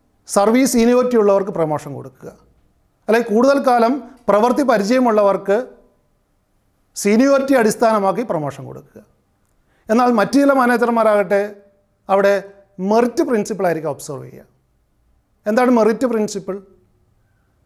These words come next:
ആ മെറിറ്റ് പ്രിൻസിപ്പിളിൽ കഴിവുള്ളവർക്ക്, അല്ലെങ്കിൽ കൂടുതൽ കഴിവുറ്റവർക്ക്, മികവുറ്റ പ്രകടനം നടത്തുന്നവർക്ക് പ്രമോഷൻ കൊടുക്കുക. അപ്പോൾ ഇത്തരത്തിൽ ചില മാനേജർമാർ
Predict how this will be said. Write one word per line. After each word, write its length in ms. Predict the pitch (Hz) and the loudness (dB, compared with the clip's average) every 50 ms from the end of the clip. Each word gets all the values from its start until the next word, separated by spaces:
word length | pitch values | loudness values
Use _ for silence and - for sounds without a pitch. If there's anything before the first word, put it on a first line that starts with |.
| _ _ - 190 | _ _ -2 -2
ആ 40 | 190 190 190 | 0 2 2
മെറിറ്റ് 300 | 208 226 214 214 320 302 | 2 2 2 0 0 0
പ്രിൻസിപ്പിളിൽ 520 | 285 254 247 175 226 220 233 220 220 214 208 247 285 262 - - _ _ _ _ _ _ _ _ _ - | 2 0 0 -2 -2 -2 -2 -2 0 0 0 0 0 -2 -6 -18 _ _ _ _ _ _ _ _ _ -2
കഴിവുള്ളവർക്ക്, 840 | 202 196 208 240 277 294 285 254 240 226 214 208 190 202 - 185 139 - - - _ _ _ _ _ _ - - | 0 2 2 2 2 2 2 2 2 2 2 0 0 -2 -2 -4 -4 -4 -8 -18 _ _ _ _ _ _ -6 -2
അല്ലെങ്കിൽ 220 | 214 240 233 233 202 | -2 -2 -2 0 0
കൂടുതൽ 240 | 220 247 277 285 294 - 233 | 0 2 2 2 0 0 0
കഴിവുറ്റവർക്ക്, 800 | 202 202 233 247 277 262 247 247 226 208 196 180 - - 196 202 220 214 - _ _ _ _ - 165 185 | 0 2 2 0 0 -2 -2 0 0 0 0 -2 -4 -6 -6 -6 -6 -8 -16 _ _ _ _ -10 -6 -4
മികവുറ്റ 360 | 208 190 240 269 277 269 320 294 294 | -2 0 0 0 0 0 -2 -2 -2
പ്രകടനം 360 | 240 214 220 220 240 254 240 220 | -2 -2 -2 -4 -4 -4 -4 -4
നടത്തുന്നവർക്ക് 480 | 185 175 - 196 190 185 190 202 240 202 | -4 -6 -8 -10 -8 -8 -8 -10 -10 -14
പ്രമോഷൻ 320 | 180 151 139 127 - - 123 117 | -14 -12 -12 -14 -18 -20 -20 -20
കൊടുക്കുക. 280 | - - - _ - - _ _ _ _ _ _ _ _ _ _ _ _ _ _ _ | -20 -20 -20 _ -20 -20 _ _ _ _ _ _ _ _ _ _ _ _ _ _ _
അപ്പോൾ 140 | - 202 233 220 | -6 -4 -4 -2
ഇത്തരത്തിൽ 380 | 190 269 254 262 254 - 240 247 285 262 - - - _ _ _ _ _ _ - - | 0 0 0 0 0 0 -2 -2 -4 -6 -12 -20 -20 _ _ _ _ _ _ -6 -2
ചില 120 | 175 180 214 240 247 | 0 0 2 2 2
മാനേജർമാർ 560 | 240 247 240 214 247 240 240 233 233 233 | 0 0 -2 -2 -2 -2 -2 0 -2 -2